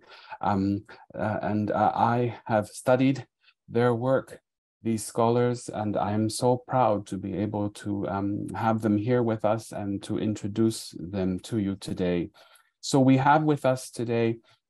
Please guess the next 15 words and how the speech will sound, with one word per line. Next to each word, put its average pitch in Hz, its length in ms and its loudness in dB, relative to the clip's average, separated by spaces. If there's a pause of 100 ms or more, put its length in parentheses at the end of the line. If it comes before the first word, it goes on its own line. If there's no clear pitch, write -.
(140)
uh, 107 200 0 (1000)
Irene 127 460 6
Breuer 127 600 -2
from 104 360 0
Wuppertal 123 680 -2
University, 117 800 -2 (500)
uh, - 60 -6
uh, 104 520 -4
Simona 113 580 4
Bertolini 110 720 0
from 101 180 -2
the 95 80 -2
University 107 520 -2
of - 180 -8
Parma, 113 560 0